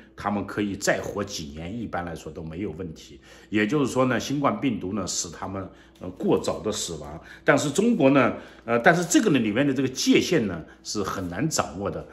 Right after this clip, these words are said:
美国呢，是规定呢，只要你感染了新冠病毒，一律是属于新冠病毒死亡。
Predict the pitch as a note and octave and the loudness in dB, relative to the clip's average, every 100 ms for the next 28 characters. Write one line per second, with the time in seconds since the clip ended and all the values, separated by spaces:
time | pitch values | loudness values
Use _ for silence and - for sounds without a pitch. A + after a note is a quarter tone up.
0 | - - A2 A2 A2 E3+ E3+ - - C3+ | -14 -2 0 0 2 2 2 0 0 0
1 | C3+ D3 F#2 E2+ - - G2 G#2 G#3+ G3+ | 2 0 0 -2 -2 -2 -2 2 4 4
2 | A#2+ A2+ - C#3 A2+ F#2 F#2+ B2 B2 G#2 | 2 -2 0 0 0 -2 -4 -6 -4 -4
3 | G2 E2+ - E2 E2 E2+ G3 F#3 - - | -4 -6 -8 -12 -10 -6 -2 -2 -2 -6
4 | - G2 E2+ E2+ - _ _ - - - | -10 -10 -10 -14 -18 _ _ -20 -20 -14
5 | - E3+ D#3 D3 G#2 C#3+ G2 F#2+ F#2+ D#2+ | -8 -4 -2 -2 -2 -2 -4 -6 -8 -8